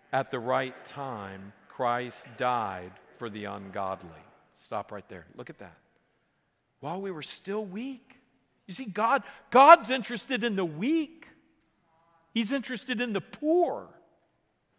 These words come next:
He's interested in the defenseless. "While we were still weak,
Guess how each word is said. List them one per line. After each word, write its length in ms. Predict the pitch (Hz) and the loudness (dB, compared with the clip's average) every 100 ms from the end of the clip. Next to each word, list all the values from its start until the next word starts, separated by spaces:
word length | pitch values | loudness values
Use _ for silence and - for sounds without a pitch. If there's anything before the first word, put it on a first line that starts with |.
| _ _ _ _ _ | _ _ _ _ _
He's 240 | 254 247 | -4 0
interested 520 | 285 - 247 - 233 | -2 -2 -8 -8 -10
in 180 | 208 226 | -4 -2
the 80 | 196 | -2
defenseless. 1300 | 160 180 - 330 339 - - 160 98 - - - - _ _ _ 196 196 _ _ _ _ _ _ _ _ _ | -2 -6 -4 -4 -4 -6 -10 -8 -8 -10 -20 -20 -20 _ _ _ _ _ _ _ _ _ _ _ _ _ _
"While 340 | 226 285 311 | 8 10 8
we 120 | 233 | 4
were 140 | 196 185 | -2 -4
still 420 | - 254 247 196 | -6 2 4 4
weak, 600 | 165 202 262 190 - | 0 -2 -2 -4 -12